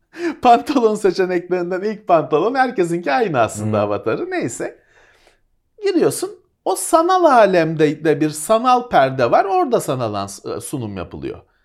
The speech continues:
Speaker 1: E abi uğraşmasaydık,
Speaker 2: Hmm.
Speaker 1: hani ne oldu ki? Niye buradayız? Orada tamam işte, hani herkes dolu, birileri sürekli koşuyor.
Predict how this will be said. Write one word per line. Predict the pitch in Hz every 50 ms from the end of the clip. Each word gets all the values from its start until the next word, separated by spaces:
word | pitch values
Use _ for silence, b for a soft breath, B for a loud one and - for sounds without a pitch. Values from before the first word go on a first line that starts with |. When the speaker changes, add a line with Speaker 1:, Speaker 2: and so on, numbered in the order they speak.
| _ _ _ _ _ _ _ _ _ _ _ _ -
Speaker 1:
E | -
abi | - - 196 214 226 226
uğraşmasaydık, | 214 233 262 - 302 - 214 180 - - 117 113 123 - _ _ _ _ _
Speaker 2:
Hmm. | - 117 120 117
Speaker 1:
hani | 113 - 127 120 117 123 - - _ _ _ _ _ _ _ _ _ _ _ -
ne | 139 175
oldu | 220 262 262 233 233 302
ki? | 277 - - 127 113 - _ _ _ _ _ _ - -
Niye | 139 175 208 262 294 240
buradayız? | 233 240 202 160 143 110 98 - - - - _ -
Orada | 311 269 151 95 - 175 185
tamam | 185 214 185 160 127 113
işte, | 113 - - -
hani | 135 135 139
herkes | 160 135 104 - 107 120 120
dolu, | 120 131 143 104 87 151
birileri | 180 156 117 95 101 -
sürekli | - - 135 110 - 151 151
koşuyor. | - 139 135 - 113 98 71